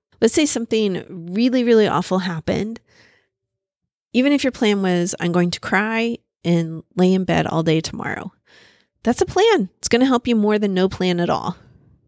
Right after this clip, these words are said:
So the plan is critical. All right. I have gone on long enough. I hope that you have some practical steps that you can use here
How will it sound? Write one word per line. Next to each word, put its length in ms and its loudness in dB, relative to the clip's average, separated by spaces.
So 200 2
the 100 2
plan 580 2
is 200 0
critical. 500 -2
All 120 4
right. 420 -2
I 120 -2
have 140 -2
gone 220 -2
on 180 0
long 240 2
enough. 560 0
I 60 -8
hope 280 0
that 100 -2
you 140 -2
have 220 -2
some 180 -4
practical 560 -4
steps 520 0
that 160 -4
you 100 -2
can 200 -4
use 300 -2
here 360 0